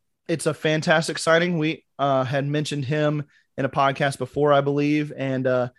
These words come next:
as a potential option. And when the Steelers brought him in for the, for a workout, I was like, "Let's, let's make this happen." And, uh, they did. Omar Khan not pulling any punches in his first, uh, year as, uh, as the, uh, general manager.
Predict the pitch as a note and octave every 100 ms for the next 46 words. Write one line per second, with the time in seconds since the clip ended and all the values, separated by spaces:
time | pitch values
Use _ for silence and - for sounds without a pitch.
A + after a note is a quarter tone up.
0 | - D3+ C3 - D#3 C#3 A#2+ C#3+ D#3+ F3+
1 | F#3+ B2+ C3+ C3+ B2+ _ _ C#3+ C#3+ -
2 | D#3 D3 D3+ D#3 D3+ D3 C#3 C3 _ -
3 | D3+ C#3+ E3 F3 D#3+ D3 D3 C#3+ C#3+ C#3+
4 | C3 D#3 - D#3 D#3 - E3 E3 D#3+ E3+
5 | F3 F3+ D3+ D3+ - - _ - C#3 C#3+
6 | C#3 C#3 C3 D#3 D#3+ F#3+ D3+ D#3+ D#3+ E3
7 | F3 D#3+ D3 - D#3 D#3 D#3 C#3+ D#3 F#3
8 | C3 A#2 B2 C3 C3 - C3 C3 - B2+
9 | B2+ C3 B2+ - B2 B2+ A#2+ - - _
10 | _ _ B2+ A#2+ A2+ B2 - _ _ _
11 | _ - - C3 B2+ B2 C3 B2+ A#2+ C3+
12 | B2+ B2 C3+